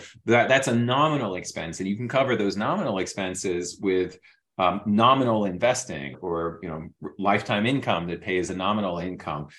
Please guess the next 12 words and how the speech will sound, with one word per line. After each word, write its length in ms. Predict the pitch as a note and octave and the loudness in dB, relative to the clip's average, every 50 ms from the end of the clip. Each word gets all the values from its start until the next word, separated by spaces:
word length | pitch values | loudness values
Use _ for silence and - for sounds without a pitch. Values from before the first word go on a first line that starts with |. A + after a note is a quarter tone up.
| - _ | -16 _
You 120 | - G2 G2+ | -4 -2 0
can 120 | A2 G#2+ | 0 0
cover 280 | G#2 G#2+ G2 G2 F#2+ G2 | 2 2 2 2 0 0
your 380 | F#2+ G2 F#2+ F#2+ F#2 F2+ - - | 0 0 0 -2 -2 -6 -4 -2
inflation 520 | G#2+ G#2+ G#2+ - F3 G3+ G#3 G3+ C3+ A2 | -2 -2 0 2 2 2 2 2 0 -2
protected 440 | G#2+ A#2 A2 A#2 G#2 - - G#2 F#2+ | -2 -2 0 0 0 -2 -2 -4 -4
e-, 140 | - - - - | -4 -4 -4 -6
expenses 580 | G2+ G2+ - - G#2+ F#2+ F#2 - F#2+ F2 E2+ | -8 -6 -2 -2 -2 -2 -2 -2 -4 -4 -2
by 200 | E2+ F#2+ F2+ F2 | 0 0 0 0
delaying 500 | E2+ F#2 G2 F#2 G2 G2+ G2+ G2+ G2 G2 | 0 -2 -2 -2 0 0 -2 -2 -2 -4
Social 380 | F#2+ - F#2 F2+ F2 - F2 E2 | -4 -4 -4 -4 -4 -6 -8 -8
Security. 600 | - - E2+ - - G#2 G#2 G2+ F2 D#2 D2 - | -8 -10 -8 -4 -2 -2 0 0 -2 -4 -6 -8